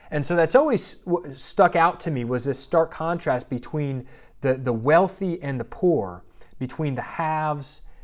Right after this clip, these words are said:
and the have-nots. And so we're going to see in, in their passage today a very similar contrast,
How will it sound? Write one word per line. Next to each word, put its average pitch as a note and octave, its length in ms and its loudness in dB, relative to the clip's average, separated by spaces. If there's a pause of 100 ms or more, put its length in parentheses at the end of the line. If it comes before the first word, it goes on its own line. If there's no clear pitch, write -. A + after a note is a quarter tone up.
(200)
and B2+ 180 -6
the A#2 60 -6
have-nots. G#2+ 1080 -10 (540)
And D#3+ 120 0
so F#3 120 6
we're F3+ 160 4
going B3+ 140 2
to A3 80 2
see G3 260 -2
in, F3 220 -6
in E3+ 140 -2
their D#3 120 0
passage F3+ 540 2
today D#3+ 180 6
a C#3 60 6
very D#3 240 2
similar E3+ 640 4
contrast, C#3 960 -6